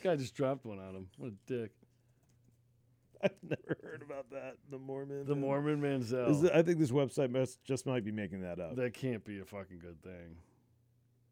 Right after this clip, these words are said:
Speaker 2: September nineteen.
Speaker 1: That's a nice throw there.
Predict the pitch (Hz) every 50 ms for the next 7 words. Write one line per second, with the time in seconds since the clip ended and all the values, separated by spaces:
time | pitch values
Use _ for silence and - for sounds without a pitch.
0 | _ _ _ _ _ _ _ _ _ _ _ _ _ _ _ _ _ _ _ _
1 | _ _ _ - - - 117 - - 127 131 135 139 139 135 143 143 135 120 -
2 | 170 170 147 123 104 92 - _ _ - - 113 90 71 76 76 - - - 87
3 | 87 85 87 87 90 90 82